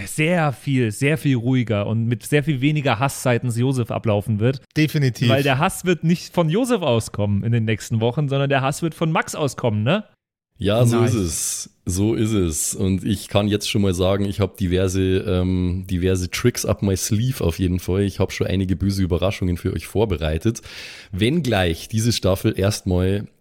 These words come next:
Speaker 3: am, äh, wahrscheinlich glücklichsten Ort, äh, ever losgehen wird. Ähm, ich hab einen Plan wahr werden lassen mit dieser Staffel, den ich schon seit längerer Zeit gehabt hab. Diese Staffel wird spielen auf einem Festival.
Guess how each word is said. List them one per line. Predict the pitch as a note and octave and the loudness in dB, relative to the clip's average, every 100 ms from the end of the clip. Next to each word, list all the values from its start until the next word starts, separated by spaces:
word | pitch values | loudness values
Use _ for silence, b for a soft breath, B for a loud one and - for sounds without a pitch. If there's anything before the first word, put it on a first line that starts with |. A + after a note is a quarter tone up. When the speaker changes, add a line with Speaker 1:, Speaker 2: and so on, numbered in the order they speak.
| - | -6
Speaker 3:
am, | F2 F#2 F#2 F#2 G#2 - | -2 0 2 0 -4 -4
äh, | G2 F2+ F#2 - | 0 2 0 0
wahrscheinlich | F#2 F#2 F#2+ F#2+ F#2+ - G#2+ F#2 | -2 0 2 0 -2 -6 -6 0
glücklichsten | A#2 A2+ G#2 - - | 0 0 -2 -2 -4
Ort, | G2+ G#2 - - - | 0 0 -2 -6 -4
äh, | G2 F#2 F2+ | 0 0 0
ever | G#2 A2 A#2 C#3 D3 | 0 0 0 -2 -2
losgehen | G2+ G#2 - A2 A2+ | 0 0 -2 0 0
wird. | G#2+ C#3 - - B B B B B B B - | 2 0 -2 -12 B B B B B B B -2
Ähm, | G2 G2+ G#2 | 0 2 0
ich | C3+ - | -2 0
hab | B2 - | 0 0
einen | G#2+ G#2+ G2+ | 0 0 0
Plan | - F#2 G2+ A#2+ C3 - _ | 0 0 2 0 -2 -6 _
wahr | G2+ F#2 F#2+ A2+ | -4 0 2 2
werden | A#2+ A2+ | 2 2
lassen | G#2 A#2 - | 0 0 2
mit | G#2 G#2 | 0 2
dieser | G2+ | 0
Staffel, | F#2+ A2 G#2 F#2+ | 0 0 0 0
den | F#2+ | 0
ich | F#2+ | 0
schon | F#2+ | -2
seit | F2 E2+ | 0 0
längerer | F#2+ G2 F2 | 0 0 -2
Zeit | F#2 F2+ | -2 -2
gehabt | - G#2 - | 0 0 2
hab. | C#3 C#3 - _ _ _ _ _ _ - F#2+ | 0 0 -8 _ _ _ _ _ _ -12 -2
Diese | B2 B2 | 0 0
Staffel | - G#2 - A2 G#2+ | 2 0 2 -2 0
wird | G2+ G#2 | -2 -2
spielen | - G2 G2+ G2+ | -2 0 2 2
auf | F#2+ - | -2 -2
einem | F2+ E2+ | 0 0
Festival. | - G2 - F#2+ D2 C2 | 0 0 2 2 0 -2